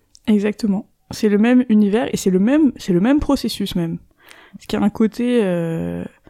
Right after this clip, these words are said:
où moi, en fait, le, mon travail, c'est une sorte de, de recherche de monde invisible,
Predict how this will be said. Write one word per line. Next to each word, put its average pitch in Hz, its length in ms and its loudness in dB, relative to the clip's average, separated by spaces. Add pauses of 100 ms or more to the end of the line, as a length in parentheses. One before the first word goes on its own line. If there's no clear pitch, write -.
(260)
où 196 40 2
moi, 226 220 4 (460)
en 190 80 -2
fait, - 420 -6 (320)
le, 170 680 -4 (300)
mon 185 220 2
travail, 220 560 -2 (840)
c'est 233 400 -2
une 220 140 4
sorte 226 360 -4
de, 180 360 0
de 170 140 0
recherche - 880 -2 (360)
de 175 280 -2
monde 196 460 2
invisible, 196 560 0